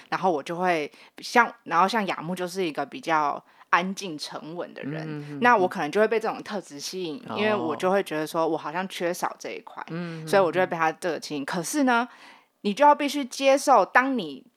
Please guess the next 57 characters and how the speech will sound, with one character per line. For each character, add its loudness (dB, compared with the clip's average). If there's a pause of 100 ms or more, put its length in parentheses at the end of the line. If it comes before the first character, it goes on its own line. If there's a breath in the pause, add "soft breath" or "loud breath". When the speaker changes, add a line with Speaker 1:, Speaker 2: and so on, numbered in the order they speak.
(500)
Speaker 1:
就 0
是 -2
情 0
绪 -4
很 -4
满， 0
想 2
要 6
有 -2
一 -2
个 -2
人 0
跟 2
你 -2
分 -2
享 -2
这 -10
种 -4
很 -4
满 2
的 -6
情 -12
绪 -6
的 0
时 -4
候， 4 (300 loud breath)
他 6
是， 0 (480 soft breath)
就 -6
是 -6 (480)
，“嗯， -6 (880)
哦， 0 (800)
哦， 4
好， -8
我 -8
知 -4
道。” 6
Speaker 2:
<laughs> -4
Speaker 1:
就 0
是 2
这， 2 (100)
这 4
种 4
反 2 (180)
应， 2
你 -8
知 -4
道 6
吗？ 4
Speaker 2:
嗯， -
嗯， 0
嗯。 -4
Speaker 1:
就 4
是， 2 (420 loud breath)
就 4
是， 0
呃， 4